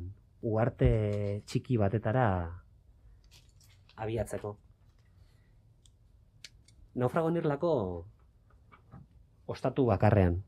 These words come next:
taberna bakarrean zaudete. Alkoholaren usaina, itsasoaren usainak,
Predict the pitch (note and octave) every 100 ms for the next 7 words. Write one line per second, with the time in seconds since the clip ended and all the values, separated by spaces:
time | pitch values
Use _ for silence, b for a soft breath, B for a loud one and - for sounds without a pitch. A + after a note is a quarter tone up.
0 | - - G2+ G#2 A2 G#2 G2+ G2 F#2+ F#2
1 | G2 - _ _ _ _ _ _ _ -
2 | G2+ F#2+ G#2 G2 F#2+ F#2 F#2 - - -
3 | _ _ _ - - G#2+ G2 G#2 G2 G2+
4 | - - b b b b b b b b
5 | - _ _ _ - _ - - A2+ A2
6 | C#3+ C#3 C#3 C#3 B2+ B2 A#2 A2+ A2 A2+
7 | - C3 - C#3+ C#3 D#3+ G#3+ C#4 - -
8 | _ _ _ _ _ _ - - - _
9 | - G#2+ A2 - G#2+ G#2 G2+ G2+ G2 G2+
10 | - - G2 A#2+ A#2 A#2 D3